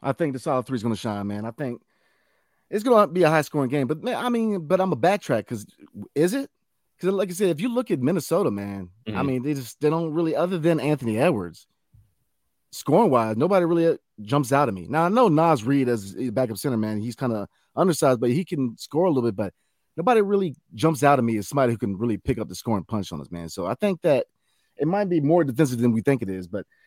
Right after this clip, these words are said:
Speaker 1: no, I think this is a good chance for us to go into the All-Star weekend, man, or the All-Star week with some momentum, man, 'cause I, I think it's a winnable game.
Speaker 2: Mm.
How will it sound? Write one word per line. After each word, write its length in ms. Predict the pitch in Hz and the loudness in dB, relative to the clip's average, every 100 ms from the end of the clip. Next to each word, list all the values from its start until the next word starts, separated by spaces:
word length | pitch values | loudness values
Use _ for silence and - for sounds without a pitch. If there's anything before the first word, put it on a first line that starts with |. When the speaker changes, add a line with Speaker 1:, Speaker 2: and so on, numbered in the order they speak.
| _ | _
Speaker 1:
no, 120 | 226 | 0
I 80 | 220 | 0
think 180 | 240 202 | 0 -2
this 100 | 170 | -2
is 60 | |
a 40 | 165 | 4
good 140 | 165 | 6
chance 220 | 180 151 | 6 4
for 100 | 127 | 4
us 60 | 127 | 2
to 60 | 110 | 6
go 120 | 123 | 4
into 180 | 110 113 | 4 2
the 80 | |
All-Star 380 | 104 113 - 104 | 4 2 2 0
weekend, 320 | 104 104 104 | 0 -2 -2
man, 220 | 101 101 95 | -2 -2 -2
or 100 | 107 | 0
the 80 | |
All-Star 300 | 104 113 117 | 0 0 -2
week 240 | 98 107 87 | -2 -4 -2
with 200 | 107 90 | -6 -6
some 140 | - 95 | -6 -8
momentum, 320 | 87 90 78 | -8 -8 -8
man, 140 | 80 | -10
'cause 120 | - | -6
I, 60 | 95 - | -8 -4
I 60 | 107 | -6
think 160 | - 110 | -2 -4
it's 80 | |
a 20 | 101 | 0
winnable 280 | 107 92 | -2 -2
game. 180 | 98 95 - _ _ _ _ - | -4 -6 -8 _ _ _ _ -14
Speaker 2:
Mm. 240 | 95 85 | -12 -12